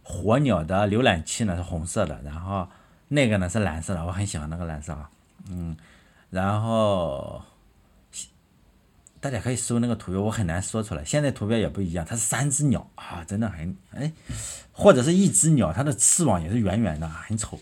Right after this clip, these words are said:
<laughs> 反正我觉得很丑。后来这个，呃，Mozilla 这个邮件客户端叫 Soundbird，还，这个图标还是真的还比较好看啊，真的好看多了。呃，这个火狐也不能叫这个了哈，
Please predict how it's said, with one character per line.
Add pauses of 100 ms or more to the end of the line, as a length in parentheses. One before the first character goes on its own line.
(100)
<laughs>
反
正
我
觉
得
很
丑。 (340)
后
来
这
个， (480)
呃， (100)
Mozilla
这
个
邮
件
客
户
端
叫
Soundbird，
还，
这
个
图
标
还
是
真
的 (160)
还
比
较
好
看
啊，
真
的
好
看
多
了。 (1080)
呃，
这
个
火
狐
也
不
能
叫
这
个
了
哈，